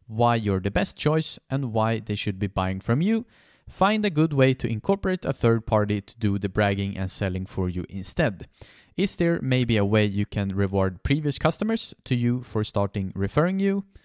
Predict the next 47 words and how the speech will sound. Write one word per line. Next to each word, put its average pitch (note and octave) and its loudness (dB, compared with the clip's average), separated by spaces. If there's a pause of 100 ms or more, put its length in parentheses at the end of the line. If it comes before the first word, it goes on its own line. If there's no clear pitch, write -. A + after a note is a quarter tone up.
(240)
There C3 0
are D3 4
a A#2+ 2
lot A#2+ 4
of A2+ -4
companies A2+ 0
out G3 2
there G3 0
who B2 2
has A#2+ 0
good G#2+ 0
examples F2+ -4
of - -10
this. - -2 (440)
Unring B2 0
Company G#3+ 2
has C3+ -2
a A#2 -2
referral E3+ 2
program E3 2
which - -2
lets A#2+ -2
you G#2+ 2
give G#2+ -2
out F#2+ -4
five F#3+ 0
discounts E3 -2
to A#2 -4
your A2 -2
friends F#2+ -4
and F#2 -8
family. B2+ 2 (540)
Except - -2
for A#2+ 0
that A2 0
discount, G#3+ 0 (140)
there A#2 2
is A2 -2
no G3+ 4
other G#3+ 2
way D#3 2
to - -4
get A2+ -2
discount A2 -2
on F#2+ -4
their F2+ -4
products. - -2